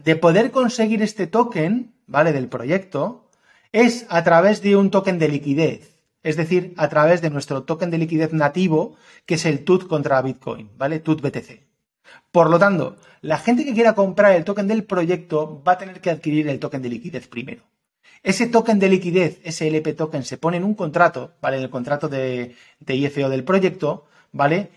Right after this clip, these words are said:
Y cuando llega un bloque concreto, eh, se cierra,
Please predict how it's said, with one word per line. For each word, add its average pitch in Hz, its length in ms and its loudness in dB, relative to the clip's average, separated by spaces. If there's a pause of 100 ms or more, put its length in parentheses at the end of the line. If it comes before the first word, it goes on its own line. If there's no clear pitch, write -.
Y 247 160 -2
cuando 165 280 4
llega 180 240 4
un 175 140 4
bloque 175 280 2
concreto, 185 800 0
eh, 120 380 -4
se 120 140 -14
cierra, 196 640 2